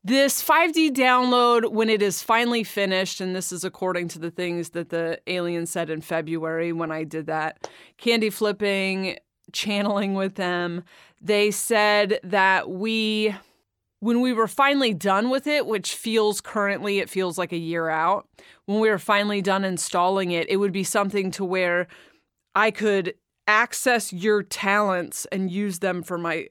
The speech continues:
own self. That we would be so connected that I would have access to your gifts and abilities.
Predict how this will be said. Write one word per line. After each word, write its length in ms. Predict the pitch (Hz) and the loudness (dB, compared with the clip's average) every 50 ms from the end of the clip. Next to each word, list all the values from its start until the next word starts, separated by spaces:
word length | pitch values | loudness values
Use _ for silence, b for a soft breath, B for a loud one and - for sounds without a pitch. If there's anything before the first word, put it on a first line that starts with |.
| _ - | _ -8
own 340 | 185 185 180 175 175 170 - | -6 -6 -4 -6 -8 -10 -10
self. 560 | - - - - 151 104 80 78 - - - _ _ _ _ _ B B B B B B - | -10 -10 -6 -6 -6 -6 -6 -10 -16 -20 -20 _ _ _ _ _ B B B B B B 0
That 80 | 233 | 2
we 160 | 220 240 262 | 2 4 2
would 160 | 247 254 247 208 | 2 2 2 0
be 80 | 240 | 0
so 340 | 202 - - - 262 254 262 | -2 0 0 2 2 2 2
connected 840 | 247 - 247 233 220 214 208 214 202 - - 185 180 165 160 160 165 B B B B B B | 2 -2 -2 0 2 2 2 0 0 -4 -2 0 0 0 0 -2 -6 B B B B B B
that 180 | 175 208 208 | -2 0 4
I 200 | 214 208 202 196 | 4 4 4 4
would 220 | 185 175 190 196 185 | 2 2 0 0 0
have 360 | 196 208 202 202 180 180 - - _ _ _ _ - | 2 2 2 2 2 -2 -10 -10 _ _ _ _ 2
access 760 | 214 220 233 226 - - - 226 214 202 190 - - - _ _ _ _ _ _ _ _ _ | 2 2 2 0 -4 -2 0 2 2 2 0 -2 -8 -10 _ _ _ _ _ _ _ _ _
to 600 | - - - 247 240 233 233 226 226 214 208 196 - | -6 -2 0 0 2 2 0 0 0 -2 -2 -4 -6
your 400 | - 175 208 214 208 214 208 196 | -6 -2 2 2 4 4 2 2
gifts 500 | 180 147 - 202 208 214 - - - - | -2 0 0 2 2 2 0 -4 -4 -4
and 100 | 202 196 | -2 -2
abilities. 800 | 196 175 151 202 202 202 208 190 202 196 196 190 190 180 - | -2 -2 0 2 2 2 2 2 0 0 0 -2 -2 -4 -6